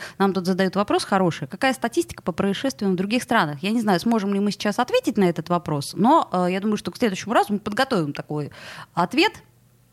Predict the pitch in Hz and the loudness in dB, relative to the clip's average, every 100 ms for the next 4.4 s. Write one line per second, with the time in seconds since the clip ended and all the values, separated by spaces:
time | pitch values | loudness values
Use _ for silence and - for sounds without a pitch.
0 | _ - 220 240 247 - 226 220 208 185 | _ -2 0 2 0 0 4 6 4 2
1 | - 196 208 190 185 240 339 - 196 220 | -2 0 2 2 2 4 2 0 -2 0
2 | 262 - 208 214 254 240 208 - 180 233 | -2 -2 0 2 2 0 0 -6 -6 -8
3 | - 190 185 170 202 359 - 156 156 147 | -6 -2 -2 0 0 2 2 0 0 -2
4 | 135 - - 139 | -4 -6 -8 -8